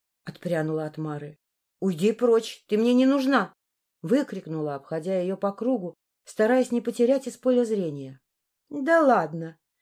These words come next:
Губы существа растянулись в зловещей улыбке. "А кто тебя спас от Маклафли?" "Это была ты", поражённо прошептала я.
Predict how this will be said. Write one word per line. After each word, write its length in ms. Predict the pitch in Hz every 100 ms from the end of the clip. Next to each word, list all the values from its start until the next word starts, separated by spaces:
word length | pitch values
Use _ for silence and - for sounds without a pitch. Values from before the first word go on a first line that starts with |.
| _ _ -
Губы 340 | 165 254 214
существа 680 | 208 190 - 170 - 170 196
растянулись 580 | 180 - 160 170 175 156
в 40 |
зловещей 540 | 156 151 156 151 151
улыбке. 500 | 151 147 147 - - - _ _ _ _
"А 140 | 254
кто 280 | 247 - 302
тебя 300 | 269 254 247
спас 400 | - 240 220 202
от 140 | 190
Маклафли?" 840 | 202 202 185 180 165 - 202 226 _ _ _ _ _ _ _
"Это 300 | 180 180 -
была 340 | 165 175 180 180
ты", 460 | _ 208 170 156 _ _ _ _ _ _
поражённо 520 | 165 180 156 175 156
прошептала 600 | 151 160 - 156 - 160
я. 320 | 160 156 147